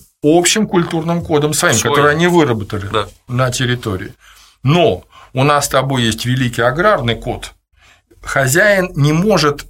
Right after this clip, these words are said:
Speaker 1: э, не общаться со своими рабами, он с ними общается. Э, по поводу этого говорить довольно стремно, но тем не менее. То есть они служат его величеству хлопку. И любой,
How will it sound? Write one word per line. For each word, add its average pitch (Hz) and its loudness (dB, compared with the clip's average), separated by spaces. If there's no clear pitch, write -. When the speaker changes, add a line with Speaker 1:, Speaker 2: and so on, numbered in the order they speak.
Speaker 1:
э, 117 2
не 143 2
общаться 147 0
со 120 -4
своими 131 -2
рабами, 123 0
он 131 -4
с - -6
ними 175 0
общается. 143 -2
Э, 110 2
по 135 0
поводу 175 2
этого 165 0
говорить 139 0
довольно 151 2
стремно, 208 -2
но 180 0
тем 214 -2
не 214 0
менее. 113 -2
То 120 -6
есть 117 -6
они 185 2
служат 220 -2
его 208 0
величеству 208 -2
хлопку. - -6
И 147 4
любой, 143 4